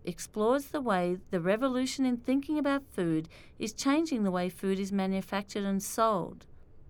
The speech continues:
This episode will include a conversation with some of New York City's most dynamic young food entrepreneurs.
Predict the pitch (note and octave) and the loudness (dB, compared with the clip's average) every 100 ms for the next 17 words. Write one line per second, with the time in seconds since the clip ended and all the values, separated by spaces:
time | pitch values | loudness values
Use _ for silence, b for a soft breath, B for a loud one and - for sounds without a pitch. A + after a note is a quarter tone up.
0 | - - - F4+ - B3 G#3+ F#3 E3 D#3 | -20 -6 0 2 2 0 0 0 2 2
1 | E3+ G3+ G#3 G#3+ - B3+ A#3+ A#3+ B3+ C#4 | 2 0 0 0 0 0 0 2 2 2
2 | C#4 A#3 A3+ - A3+ A3 - A3+ A3 G#3 | 0 0 0 -2 -4 -4 -2 -2 0 0
3 | A3+ C4+ C#4 - A3 G#3+ G#3 G#3+ G#3+ - | 2 2 0 -4 -6 -4 -2 0 0 0
4 | G#3+ G#3+ G#3+ B3+ C#4 C4+ B3+ A#3+ - B3+ | 0 2 2 0 0 0 0 -2 -2 -2
5 | A#3 F#3 E3+ - E3 D#3 C#3+ C3 - - | 0 -2 -4 -4 0 0 0 -4 -8 -14